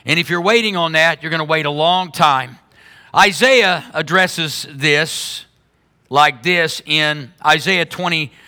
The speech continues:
uh, forty, verse twenty-nine. "He, God, gives power to the faint and weary,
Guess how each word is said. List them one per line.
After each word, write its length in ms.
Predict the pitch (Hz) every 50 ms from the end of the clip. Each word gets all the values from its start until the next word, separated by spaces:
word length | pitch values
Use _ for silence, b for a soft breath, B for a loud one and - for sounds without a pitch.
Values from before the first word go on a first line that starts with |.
| B B B B
uh, 380 | 143 151 156 147 139 135 127 127 _
forty, 340 | - - 196 190 175 156 147
verse 220 | 147 151 156 -
twenty-nine. 640 | - 160 170 160 147 151 165 160 151 143 135 131 - b b b b b b b b b b b b b _ _ _ _
"He, 420 | - 226 240 208 165 156 170 170
God, 500 | 135 135 170 175 170 156 151 151 135 131
gives 240 | 151 175 165 - -
power 480 | - - 226 240 220 180 160 147 151 147
to 140 | - 170 156
the 80 | 135
faint 400 | - - 180 185 196 196 175 143
and 160 | 156 151 160
weary, 460 | 165 185 180 160 143 131 135 151 156